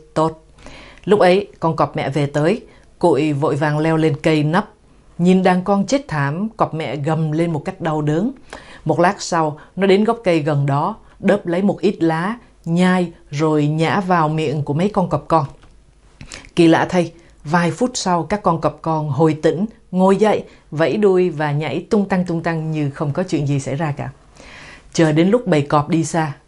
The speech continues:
Cuội tụt xuống, đào gốc cây, mang về nhà. Giữa đường, gặp một ông lão ăn mày đang nằm chết.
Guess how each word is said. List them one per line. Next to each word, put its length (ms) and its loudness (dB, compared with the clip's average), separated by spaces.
Cuội 360 0
tụt 180 2
xuống, 360 0
đào 240 0
gốc 200 -2
cây, 320 -2
mang 200 2
về 120 0
nhà. 300 -4
Giữa 180 6
đường, 300 4
gặp 220 -2
một 180 0
ông 160 0
lão 180 -2
ăn 240 -4
mày 340 -2
đang 200 -2
nằm 160 0
chết. 320 2